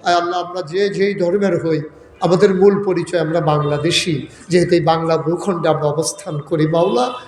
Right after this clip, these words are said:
আমাদেরকে সেই পরিচয়ে মিলেমিশে থাকার তৌফিক দান করে দাও।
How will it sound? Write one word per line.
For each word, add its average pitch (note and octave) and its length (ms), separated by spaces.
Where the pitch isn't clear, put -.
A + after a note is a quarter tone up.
আমাদেরকে F3+ 400
সেই G3 240
পরিচয়ে F3+ 480
মিলেমিশে E3+ 480
থাকার D#3+ 380
তৌফিক G#3 400
দান D3+ 200
করে C#3+ 240
দাও। E3 420